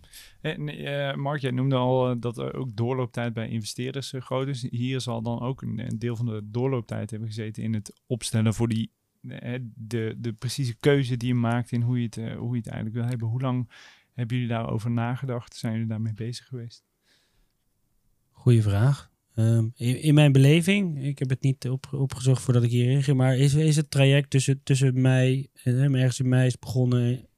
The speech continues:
Speaker 2: zeg maar, met de voorbereidingen. In juni is die, denk ik, live gegaan. In juli, nou, in ieder geval, het, tussen mei en juli het hele proces. Dus dat is vrij snel. Ik denk dat het ook vrij snel was,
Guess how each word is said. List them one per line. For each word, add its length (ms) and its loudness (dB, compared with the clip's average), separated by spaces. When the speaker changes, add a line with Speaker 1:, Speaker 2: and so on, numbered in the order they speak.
Speaker 2:
zeg 220 0
maar, 140 0
met 120 0
de 60 -4
voorbereidingen. 680 2
In 280 -2
juni 400 0
is 160 -6
die, 120 -4
denk 180 -2
ik, 220 -20
live 240 -2
gegaan. 440 -2
In 120 -2
juli, 260 2
nou, 180 2
in 60 0
ieder 160 4
geval, 380 4
het, 340 -2
tussen 260 4
mei 280 8
en 120 4
juli 320 6
het 80 0
hele 260 4
proces. 520 2
Dus 100 -2
dat 160 6
is 140 6
vrij 440 6
snel. 600 4
Ik 180 0
denk 160 6
dat 100 4
het 100 4
ook 160 4
vrij 220 4
snel 520 4
was, 420 2